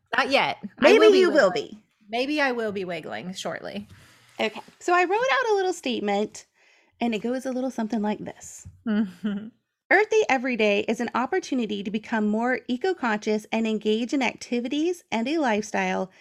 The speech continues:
Speaker 2: that will lead to, to a greater sustainable practice to minimize the negative impact on our environment.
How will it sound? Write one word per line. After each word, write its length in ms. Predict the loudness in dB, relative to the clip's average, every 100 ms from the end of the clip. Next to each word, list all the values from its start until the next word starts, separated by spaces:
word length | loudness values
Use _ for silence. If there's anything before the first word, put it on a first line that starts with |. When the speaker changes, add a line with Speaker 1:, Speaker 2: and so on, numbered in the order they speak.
| -16 -2
Speaker 2:
that 160 | 0
will 140 | 0 0
lead 340 | -2 -2 -4
to, 160 | -8 -16 -12
to 200 | -6 -2
a 280 | 0 -2 -4 -10 _ -20 -16
greater 600 | -6 0 0 2 0 0
sustainable 880 | -6 -8 -8 -4 -4 -4 -2 -2 -4 _ _ _ _
practice 800 | -4 -2 -2 -2 0 0 -2 -10 -20 _ _ -4
to 120 | 0
minimize 840 | 2 2 2 2 2 2 0 -2 -2
the 140 | -2
negative 420 | -2 -2 -2 -4
impact 520 | -2 -4 -4 -6 -6 -4
on 120 | -4
our 120 | -2
environment. 800 | -4 -2 -2 -2 -4 -6 -10 -16